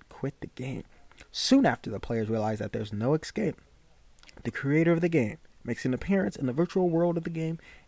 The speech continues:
and warns everyone that if they forcibly quit the game or die in the game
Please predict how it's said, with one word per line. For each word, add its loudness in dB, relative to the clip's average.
and -4
warns 4
everyone 0
that 0
if 0
they 0
forcibly -2
quit -2
the -2
game 0
or 2
die 2
in 4
the 2
game 2